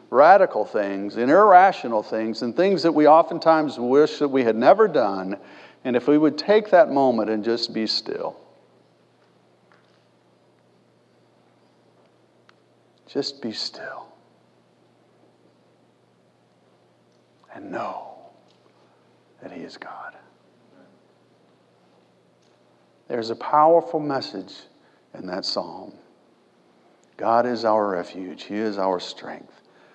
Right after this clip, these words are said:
an ever-present help in times of trouble. But to grasp that understanding,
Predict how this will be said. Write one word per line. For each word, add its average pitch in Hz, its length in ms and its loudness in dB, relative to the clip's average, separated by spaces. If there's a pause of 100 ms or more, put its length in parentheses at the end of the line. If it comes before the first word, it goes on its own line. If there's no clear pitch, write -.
(320)
an 85 200 -16
ever-present 117 1700 -6 (220)
help - 500 -10 (380)
in 90 100 -14
times 82 400 -14
of 92 200 -16
trouble. - 520 -6 (3000)
But 113 180 -6
to 113 80 -10
grasp 117 1000 -2 (2500)
that 98 180 -4
understanding, 90 840 -8